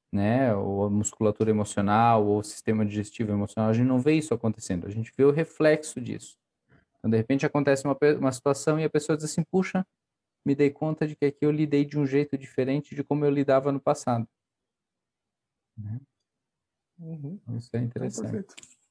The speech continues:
Speaker 2: Acho que ficou bem, bem, bem clara essa imagem. Assim, acho que é uma imagem muito boa pra, pra entender as, a, principalmente os sintomas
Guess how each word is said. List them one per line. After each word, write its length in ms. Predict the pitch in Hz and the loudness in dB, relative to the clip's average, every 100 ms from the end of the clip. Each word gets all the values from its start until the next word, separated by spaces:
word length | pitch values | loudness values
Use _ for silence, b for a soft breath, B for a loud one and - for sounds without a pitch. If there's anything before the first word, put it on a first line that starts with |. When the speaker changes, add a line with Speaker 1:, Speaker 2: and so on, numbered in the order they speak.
| - | -20
Speaker 2:
Acho 140 | 135 | -20
que 140 | - - | -18 -18
ficou 240 | 123 143 | -6 -4
bem, 360 | 143 127 139 135 | -4 -4 -6 -6
bem, 240 | 117 127 | -6 -8
bem 140 | 120 123 | -8 -6
clara 240 | 131 123 | -2 -2
essa 140 | 123 117 | -2 -4
imagem. 220 | 113 113 | -2 -2
Assim, 160 | 107 | -2
acho 100 | 123 | -6
que 60 | - | -2
é 40 | |
uma 60 | 117 | -2
imagem 220 | 117 117 | 0 -2
muito 240 | 120 117 - | -4 -8 -4
boa 240 | 120 120 | -2 -2
pra, 300 | - 147 185 _ _ _ _ - | -4 -8 -10 _ _ _ _ -12
pra 140 | 113 | -8
entender 400 | 113 107 104 113 | -6 -6 -4 -2
as, 400 | 113 113 - 139 | -2 -4 -10 -10
a, 320 | - - - - _ _ _ _ | -12 -12 -14 -18 _ _ _ _
principalmente 380 | 127 123 123 123 | -10 -4 -4 -4
os 100 | - | -6
sintomas 720 | 120 113 127 139 120 113 - | -6 -4 0 2 0 -2 -12